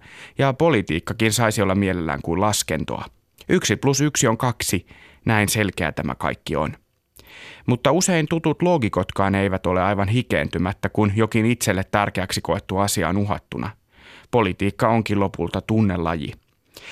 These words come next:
Ja tunteella tekemisessä on hyvätkin puolensa.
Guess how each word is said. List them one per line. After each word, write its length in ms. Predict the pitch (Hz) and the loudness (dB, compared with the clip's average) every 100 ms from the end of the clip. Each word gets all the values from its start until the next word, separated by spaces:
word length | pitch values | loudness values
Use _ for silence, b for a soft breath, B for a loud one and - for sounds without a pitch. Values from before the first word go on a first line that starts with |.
| B - | B 2
Ja 100 | 160 | 4
tunteella 480 | 214 214 175 165 160 | 6 4 4 2 2
tekemisessä 720 | 180 - 127 110 113 113 135 | 0 2 2 2 2 0 2
on 60 | 139 | 2
hyvätkin 460 | 147 98 - 85 | 4 2 0 -2
puolensa. 580 | 87 98 87 71 - 76 | 0 2 2 0 -2 -4